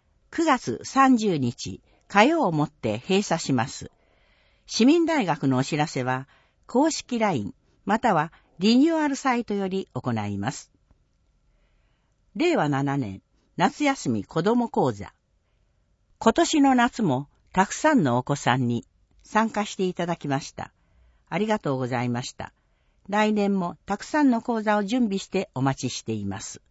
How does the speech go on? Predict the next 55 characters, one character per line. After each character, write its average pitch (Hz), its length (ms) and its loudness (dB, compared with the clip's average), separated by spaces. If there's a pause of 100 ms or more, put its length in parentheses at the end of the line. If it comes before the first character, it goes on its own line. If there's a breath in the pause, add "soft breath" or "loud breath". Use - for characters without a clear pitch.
(1300)
講 294 220 4
座 277 240 4
を 254 40 2
受 185 200 -2
け - 40 -8
て 131 80 -2
い 117 140 0
る 110 260 -6 (260)
子 160 120 0
ど 196 120 4
も 190 100 4
の 175 120 2
写 151 160 -2
真 131 320 -2
が 117 200 -6 (120)
掲 123 180 -4
載 110 220 -2
さ 107 180 -4
れ 107 120 -6
て - 120 -8
い 95 160 -4
ま 90 140 -6
す。 - 200 -14 (1400)
お 180 120 6
詫 226 100 8
び 220 120 2
と 180 180 0
訂 147 240 2
正。 120 420 -6 (840)
広 339 220 4
報 180 140 2
豊 139 500 0
明 110 240 -4
八 - 320 -4
月 247 280 2
号 113 380 -2
折 185 200 0
り - 40 -14
込 220 100 4
み 185 120 4
チ - 160 -6
ラ 107 140 -2
シ。 - 240 -14 (840)
ひ 220 140 0
ま 302 140 6
わ 254 120 4
り 113 260 -4
後 269 220 0
期 285 140 -4
講 247 220 0
座 156 100 2
の 135 140 2
内 139 240 4
容 135 180 2
に 127 300 -2